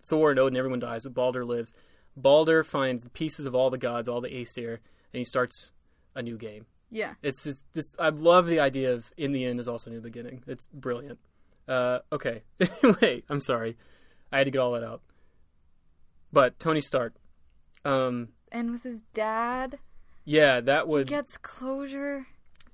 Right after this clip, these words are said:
Speaker 1: Incredible. It's that as, as a man ages, you understand choices your parents made, choices your dad made, you become your dad.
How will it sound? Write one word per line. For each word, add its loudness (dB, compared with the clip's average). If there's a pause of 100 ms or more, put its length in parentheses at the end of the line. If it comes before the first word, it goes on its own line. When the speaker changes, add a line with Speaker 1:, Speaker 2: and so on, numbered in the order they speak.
(240)
Speaker 1:
Incredible. 0 (140)
It's -4
that 0 (760)
as, 2
as 2
a 2
man 2
ages, -2 (520)
you -4
understand -2 (120)
choices -4 (180)
your -6
parents -4
made, -4
choices -6
your -6
dad -2
made, -6
you -10
become -6
your -6
dad. -6